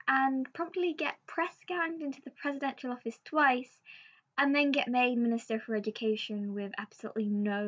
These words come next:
relevant experience. You know, considering some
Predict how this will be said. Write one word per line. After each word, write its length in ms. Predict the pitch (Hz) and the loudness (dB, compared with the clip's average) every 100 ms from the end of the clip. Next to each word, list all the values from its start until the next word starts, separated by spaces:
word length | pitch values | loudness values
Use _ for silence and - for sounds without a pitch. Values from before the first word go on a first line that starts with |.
| 202 | 0
relevant 420 | 202 202 202 - | 2 0 -2 -10
experience. 640 | - - 92 76 - - _ _ _ _ _ _ _ _ _ | -12 -4 -2 -2 -6 -10 _ _ _ _ _ _ _ _ _
You 120 | 359 | 2
know, 280 | 403 392 381 330 | 4 4 2 -2
considering 680 | 415 427 466 427 381 285 247 | -4 -4 0 2 4 2 0
some 520 | - 240 214 208 202 | -4 -4 -2 -4 -6